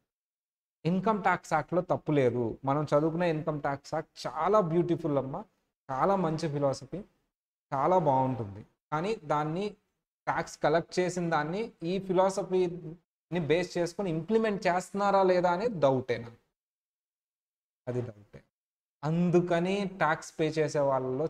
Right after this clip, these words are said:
చాలామంది "నేను ఎందుకు పే చేయాలి?" ఈ philosophy నిజంగా నువ్వు ఏదైతే ఫిలాసఫీతో income tax develop చేసావో అది నిజంగా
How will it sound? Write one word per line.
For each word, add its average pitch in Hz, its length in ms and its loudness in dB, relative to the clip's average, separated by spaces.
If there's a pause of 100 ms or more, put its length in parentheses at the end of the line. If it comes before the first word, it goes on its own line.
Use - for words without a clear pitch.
(140)
చాలామంది 156 600 0
"నేను 156 280 0
ఎందుకు 151 300 -2
పే 135 300 -2
చేయాలి?" 120 560 -2 (1200)
ఈ 202 140 2
philosophy 214 500 6
నిజంగా 214 520 6
నువ్వు 202 260 2
ఏదైతే 196 520 4
ఫిలాసఫీతో 175 560 2
income 165 280 0
tax 160 220 -2
develop 147 280 2
చేసావో 160 200 2
అది 139 120 0
నిజంగా 202 640 2